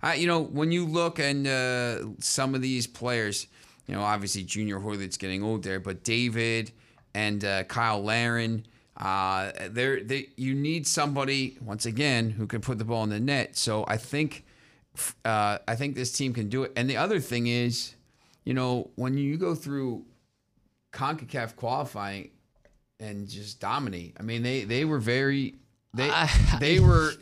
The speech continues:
Speaker 2: I, I
Speaker 1: they
Speaker 2: thought,
Speaker 1: won a
Speaker 2: look,
Speaker 1: lot of
Speaker 2: I
Speaker 1: games.
Speaker 2: thought they won a lot of games. I thought they did some of it with smoke and mirrors.
Speaker 1: Yeah, uh, no, I, but,
Speaker 2: And,
Speaker 1: but
Speaker 2: and
Speaker 1: they
Speaker 2: some of it at the, the benefit of a, a good home field advantage. I
Speaker 1: Yep.
Speaker 2: mean, they played two games against the U S and,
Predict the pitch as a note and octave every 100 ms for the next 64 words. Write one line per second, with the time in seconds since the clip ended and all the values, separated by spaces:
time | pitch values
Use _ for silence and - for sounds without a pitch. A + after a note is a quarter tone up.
0 | - E3+ E3+ F3 - F#3+ - F#4+ A#3+ A#3+
1 | G3+ F#3 F#3 G3 F#3 G3+ A#3+ G3 - E3
2 | F#3 D#3+ F#3+ F#3+ E3+ D#3+ C#3+ D3+ - C#3
3 | F3 D#3+ D3 C#3 C3+ - B2+ B2+ A#2 B2
4 | - B2 A#2 A#2+ A#2+ B2+ C3+ G#3+ C4 -
5 | F3+ A3 C#4 F3+ F3 G#3+ E3+ D3+ D#3+ D#3
6 | D#3 C#3+ A#3+ F#3 F#3+ E3+ E3 - C#3 B2+
7 | - B2+ C#3+ C#3 - C3 A#2+ A#2+ A2+ G#2
8 | B2+ A#2+ C3+ C3 C3 C3 C3+ C3 A#2+ A2
9 | A#2+ A#2 B2 C3+ B2 A#2+ C3 B2+ - B2+
10 | A#2+ A#2 A2 G#2+ A2 - G#2+ A2 A#2 A2
11 | A2 G#2